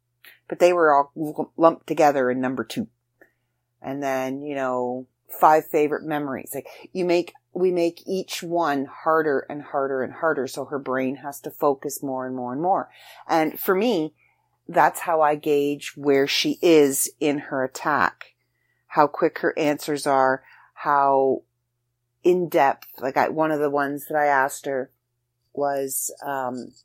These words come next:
five things in my room. Now, I figured she would go dresser, bed, lamp, fan, laptop, because those are the five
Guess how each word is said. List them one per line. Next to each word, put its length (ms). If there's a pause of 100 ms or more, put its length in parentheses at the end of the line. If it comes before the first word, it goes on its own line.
(1500)
five 260
things 320
in 160
my 140
room. 400 (800)
Now, 220
I 120
figured 420
she 160
would 160
go 160
dresser, 520
bed, 580
lamp, 580
fan, 680 (1300)
laptop, 600 (720)
because 240
those 300
are 60
the 100
five 500